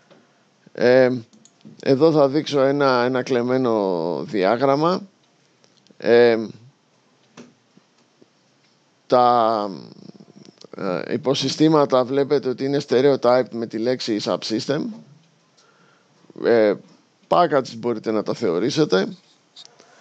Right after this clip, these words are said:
Ε, στο διάγραμμα έχουμε βάλει τα υποσυστήματα ζωγραφιστικά από πάνω προς τα κάτω.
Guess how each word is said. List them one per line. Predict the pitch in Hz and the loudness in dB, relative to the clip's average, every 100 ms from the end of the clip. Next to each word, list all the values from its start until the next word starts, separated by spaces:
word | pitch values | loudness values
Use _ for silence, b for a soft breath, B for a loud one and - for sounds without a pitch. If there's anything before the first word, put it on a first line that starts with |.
| b b b _ _ - | b b b _ _ -12
Ε, | - 127 135 135 131 123 123 _ _ _ _ _ _ _ _ | 0 4 4 4 0 -4 -14 _ _ _ _ _ _ _ _
στο | - 143 | -2 2
διάγραμμα | 143 156 165 160 165 156 147 131 123 | 4 6 4 2 0 0 0 0 0
έχουμε | 143 151 143 | -2 -2 0
βάλει | 143 147 | 2 2
τα | 143 | 0
υποσυστήματα | 139 135 147 147 143 139 139 | -4 -6 -8 -6 -4 -2 -2
ζωγραφιστικά | 127 127 123 120 - 135 | -2 -2 -2 -6 -2 0
από | 135 110 | 0 -2
πάνω | 135 135 | -2 -2
προς | 120 127 | -4 -6
τα | 110 | -4
κάτω. | 98 104 113 175 190 | 0 0 0 -4 -6